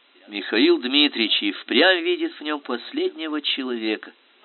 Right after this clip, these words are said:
которому можно доверять безоглядно, видит последнего друга в создавшемся вокруг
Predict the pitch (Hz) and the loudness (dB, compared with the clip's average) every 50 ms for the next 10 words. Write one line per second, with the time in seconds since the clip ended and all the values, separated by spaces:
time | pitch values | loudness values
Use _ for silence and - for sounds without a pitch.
0 | - - _ _ - 95 87 90 90 85 87 87 87 90 117 156 160 143 151 156 | -20 -20 _ _ -16 -14 -14 -12 -14 -12 -14 -14 -8 -2 0 0 0 0 -2 -8
1 | 151 139 139 139 139 139 139 131 120 127 117 123 110 110 107 101 98 95 - - | -10 -8 -6 -4 -4 -4 -4 -6 -8 -8 -8 -8 -6 -2 2 2 2 2 -2 -6
2 | - _ _ _ _ _ _ _ _ _ _ _ - - - - - 104 90 95 | -20 _ _ _ _ _ _ _ _ _ _ _ -20 -20 -14 -8 -6 -6 -6 -6
3 | - - 98 90 - - 120 151 190 185 156 175 170 170 - 135 170 220 208 165 | -8 -10 -10 -10 -10 -2 2 2 2 2 0 -2 -4 -4 -2 -4 -4 -4 -4 -4
4 | 127 101 - - - - - - - - - 117 107 98 90 90 92 165 196 185 | -6 -8 -8 -10 -16 -20 -20 -18 -16 -6 -2 0 0 0 -2 0 4 4 4 6
5 | - - - 156 135 - - - 139 127 - - 135 123 - | 4 2 -4 -6 -8 -10 -10 -8 -8 -8 -8 -8 -10 -10 -12